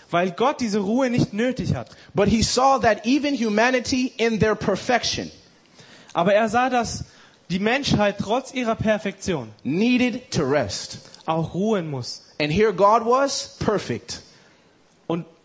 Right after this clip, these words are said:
Speaker 1: Gott war trotzdem perfekt.
Speaker 2: And he said, "I'm going to rest as well."
Speaker 1: So sagt er, „Ich werde auch ruhen.“
Speaker 2: as an example for you.
Speaker 1: Als ein Beispiel für euch.
Speaker 2: And he set a precedent.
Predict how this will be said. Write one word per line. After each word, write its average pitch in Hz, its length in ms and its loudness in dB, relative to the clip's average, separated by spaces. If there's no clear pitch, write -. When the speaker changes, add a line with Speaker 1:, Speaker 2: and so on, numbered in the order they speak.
Speaker 1:
Gott 226 240 0
war 202 100 0
trotzdem 214 520 -4
perfekt. - 640 -6
Speaker 2:
And 135 120 -2
he 180 140 0
said, 165 240 0
"I'm 233 320 2
going 175 280 -2
to 147 120 -2
rest 143 520 -2
as 131 180 0
well." 123 380 -2
Speaker 1:
So 180 160 -4
sagt 196 340 -2
er, 233 340 0
„Ich 214 220 2
werde 202 260 0
auch 196 260 -2
ruhen.“ 135 260 -4
Speaker 2:
as 160 160 2
an 160 120 -2
example 175 640 -2
for - 260 -2
you. 123 260 -2
Speaker 1:
Als 147 180 -2
ein 165 140 -2
Beispiel 196 480 -2
für - 200 -6
euch. 120 300 -8
Speaker 2:
And 160 160 0
he 165 100 0
set 247 360 0
a 214 100 -2
precedent. 139 720 -4